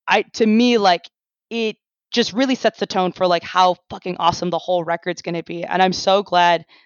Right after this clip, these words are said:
that they chose this as their opening track. It's, like, it's really groovy,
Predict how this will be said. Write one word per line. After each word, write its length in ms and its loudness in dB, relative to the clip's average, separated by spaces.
that 100 -4
they 80 0
chose 280 0
this 180 -6
as 120 -14
their 180 -4
opening 280 -8
track. 320 -4
It's, 120 -14
like, 140 -2
it's 140 -6
really 180 0
groovy, 560 -6